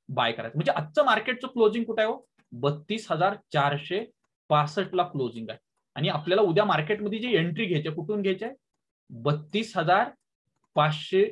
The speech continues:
वीसच्या वरती जर बँक निफ्टी निघाला तर आपलं पहिलं target काय असणार आहे? बत्तीस हजार सातशे हे आपलं पहिलं target असणार आहे आणि दुसरं target असणार आहे तेहतीस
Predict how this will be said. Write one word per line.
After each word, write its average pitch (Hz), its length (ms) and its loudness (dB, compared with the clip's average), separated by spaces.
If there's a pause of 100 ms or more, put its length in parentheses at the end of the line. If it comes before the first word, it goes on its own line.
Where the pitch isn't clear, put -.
वीसच्या 190 500 0
वरती 156 440 2
जर 220 140 0
बँक 165 380 -2
निफ्टी 190 340 -6
निघाला 214 440 2 (460)
तर 160 40 0
आपलं 151 340 0
पहिलं 165 320 2
target 185 380 2
काय 175 100 2
असणार 165 260 -4
आहे? 214 100 -6 (480)
बत्तीस 135 640 -8
हजार 165 260 2 (340)
सातशे 151 520 -2
हे 180 100 0
आपलं 175 240 0
पहिलं 143 380 -2
target 160 400 0
असणार 151 240 -4
आहे 180 100 -4 (340)
आणि 127 100 -10
दुसरं 147 440 0
target 156 380 2
असणार 143 260 -4
आहे 196 140 -2 (800)
तेहतीस 156 480 -4